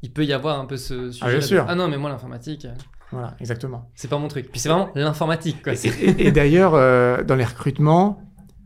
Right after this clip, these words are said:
Speaker 2: euh, je me, on recrute pas d'informaticiens exprès.
Speaker 1: <laughs>
Speaker 2: Je veux que
Speaker 1: Ouais.
Speaker 2: le no-code soit entre nos mains. Bon, évidemment, là, je suis en train de mettre en place un E R P, là, il va me falloir quand même quelqu'un qui le fasse.
Speaker 1: Ouais.
Speaker 2: Euh, donc ça, c'est sûr,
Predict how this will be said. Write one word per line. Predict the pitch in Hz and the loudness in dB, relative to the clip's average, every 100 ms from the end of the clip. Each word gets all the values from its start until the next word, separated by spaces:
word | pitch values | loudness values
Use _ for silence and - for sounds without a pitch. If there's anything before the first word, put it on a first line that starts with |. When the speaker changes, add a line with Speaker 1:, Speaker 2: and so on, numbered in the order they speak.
| - | -18
Speaker 2:
euh, | 151 143 127 123 - - - 285 | -10 -6 -4 -6 -6 -8 -10 -12
je | - | -4
me, | 139 - - - | -4 -2 -6 -8
on | - | -8
recrute | - 147 | -4 0
pas | |
d'informaticiens | 147 131 135 139 139 147 | 0 0 -2 -2 -2 -2
exprès. | 143 - 147 107 - - _ _ - | -2 -4 -6 -6 -16 -20 _ _ -20
Speaker 1:
<laughs> | - - - 139 - | -16 -16 -12 -14 -14
Speaker 2:
Je | - | 0
veux | 139 | 0
que | 139 131 127 | 2 2 4
Speaker 1:
Ouais. | 127 | 2
Speaker 2:
le | 123 | 4
no-code | 127 131 156 | 2 4 2
soit | 156 | 2
entre | 123 139 | -4 -2
nos | 127 | 0
mains. | 131 175 190 - | 2 0 -2 -6
Bon, | 117 | -2
évidemment, | 127 135 147 151 | 0 2 2 2
là, | |
je | 123 | 0
suis | 131 | -6
en | |
train | 120 123 | -8 -4
de | |
mettre | 120 123 | -2 -2
en | |
place | 123 117 | -4 -6
un | 127 | -4
E | |
R | 120 120 | -4 -2
P, | 147 | -2
là, | 120 117 | 0 -4
il | - | -8
va | |
me | 120 | -12
falloir | 127 117 | -10 -10
quand | - | -6
même | 127 120 | -6 -4
quelqu'un | 120 135 | -2 -4
qui | 123 | -4
le | 120 | -4
fasse. | 135 208 - - - - - - - - _ | 0 0 -2 -8 -18 -20 -20 -16 -16 -20 _
Speaker 1:
Ouais. | 110 | -4
Speaker 2:
Euh, | 110 107 110 73 - - - - - - - 202 - - - | -2 -2 -2 -4 -6 -6 -8 -8 -8 -8 -10 -14 -20 -20 -12
donc | 101 | -6
ça, | 110 | -6
c'est | 117 | -4
sûr, | 104 - 185 | -4 4 4